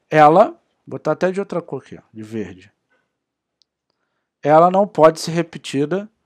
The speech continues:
sem prejuízo para a administração. Se eu negar isso, vai ficar como? Ela, eu tenho que tirar o não. Ela pode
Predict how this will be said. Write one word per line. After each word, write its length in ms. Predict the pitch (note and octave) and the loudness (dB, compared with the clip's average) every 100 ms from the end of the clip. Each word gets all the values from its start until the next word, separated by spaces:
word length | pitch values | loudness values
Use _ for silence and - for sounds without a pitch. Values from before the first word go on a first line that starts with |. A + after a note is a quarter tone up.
| _ _ _ | _ _ _
sem 300 | - D#3+ E3+ | -8 -6 -4
prejuízo 600 | F#3 F#3+ F3 D3 E3 D#3+ | 0 -2 0 -2 -2 -4
para 220 | E3 E3 | -2 0
a 20 | |
administração. 800 | D#3 D#3 D#3+ - G3 - B2+ G2+ _ _ _ _ _ _ _ | -2 -6 -10 -6 -8 -6 -6 -8 _ _ _ _ _ _ _
Se 220 | - - C#4 | -14 -2 0
eu 80 | |
negar 260 | C#4 G#3 F#3 | 0 0 0
isso, 200 | G3 F#3+ | 0 -2
vai 100 | F#3 | -2
ficar 240 | F3 F#3+ | -2 -4
como? 420 | F3+ E3 A#2+ G2 - | -4 -4 -4 -8 -14
Ela, 480 | - C#3 C#3 F#3 C4+ _ - | -2 0 2 0 -2 _ -20
eu 80 | A#2 | -12
tenho 200 | C3 C3 | -12 -8
que 60 | |
tirar 180 | - D3+ | -4 -2
o 60 | G3 | -2
não. 280 | C#3+ G2+ - | -6 -10 -4
Ela 400 | C3+ C#3 F#3 B3 _ _ _ _ _ _ _ _ _ | 0 2 0 -6 _ _ _ _ _ _ _ _ _
pode 640 | G3+ G#3 A3+ A3 A#3+ C#4 | 4 8 8 6 -4 -6